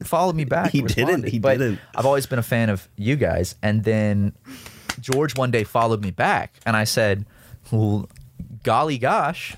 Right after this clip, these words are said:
Speaker 1: I should, I should say hey, because I, I have friends that know you, and they said you're really down to earth." So I was like, "Oh, I'm just gonna say hey." And then I don't really remember the rest. And then I just ended up on your podcast, the One hundred percent Electronica podcast, the stream you guys do, which,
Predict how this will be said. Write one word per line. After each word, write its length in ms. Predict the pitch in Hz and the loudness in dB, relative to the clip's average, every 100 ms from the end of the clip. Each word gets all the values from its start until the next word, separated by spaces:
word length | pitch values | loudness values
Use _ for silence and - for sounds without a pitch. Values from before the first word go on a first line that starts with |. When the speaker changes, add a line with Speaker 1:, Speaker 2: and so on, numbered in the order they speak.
| - | -2
Speaker 1:
I 180 | 131 147 | 0 2
should, 300 | - 160 143 | 0 -2 0
I 140 | 127 | 0
should 180 | - 135 | -2 -4
say 240 | - 139 | 0 2
hey, 420 | 127 190 185 - - - - - | 2 0 -2 -4 -14 -20 -20 -8
because 540 | - 110 123 113 101 - | -6 -2 0 0 -2 -2
I, 220 | 110 110 104 | 0 0 2
I 100 | 104 | 0
have 120 | 92 | 0
friends 300 | - 135 143 | 0 -2 0
that 100 | 107 | 0
know 140 | 95 | 2
you, 160 | 90 92 | 2 2
and 80 | 101 | 2
they 80 | |
said 180 | 107 113 | 0 0
you're 100 | 101 | 0
really 140 | 98 98 | 0 0
down 200 | 104 95 | 0 0
to 80 | 92 | 0
earth." 220 | 127 101 | 0 0
So 100 | - | 0
I 40 | |
was 80 | 101 | 0
like, 220 | 98 92 - - - - - | 0 -2 -6 -20 -20 -6 -2
"Oh, 320 | 381 - - - | 0 -2 -4 -2
I'm 220 | 131 143 | 0 0
just 100 | 151 | 0
gonna 80 | 151 | 0
say 180 | - | 0
hey." 260 | 156 190 104 | 2 2 0
And 180 | 113 127 | 0 -2
then 100 | 127 | 0
I 80 | 123 | 0
don't 160 | 160 | 0
really 140 | 165 151 | 0 0
remember 260 | 135 131 | 0 0
the 80 | 110 | 0
rest. 340 | 117 131 113 - | 2 2 0 -2
And 140 | 113 | 0
then 80 | 107 | 2
I 140 | 104 | 2
just 160 | 98 104 | 0 0
ended 180 | 107 104 | 2 2
up 160 | 98 | 2
on 140 | 98 101 | 2 2
your 160 | 117 | 0
podcast, 640 | 127 76 71 - - 123 - - - - | 0 -4 -4 -4 -2 -2 -6 -20 -20 -8
the 80 | - | -2
One 100 | 104 | 0
hundred 180 | 101 101 | 0 0
percent 240 | 98 - 95 | -2 0 0
Electronica 460 | 92 135 139 147 | 0 0 0 0
podcast, 680 | - 92 90 - 87 110 - - - - | -2 -2 -2 0 0 0 -4 -20 -20 -6
the 60 | 107 | -4
stream 320 | - 131 151 | -2 0 2
you 80 | 123 | 2
guys 240 | 90 - | 0 -4
do, 180 | - 98 | -2 -2
which, 260 | 98 - | 0 -2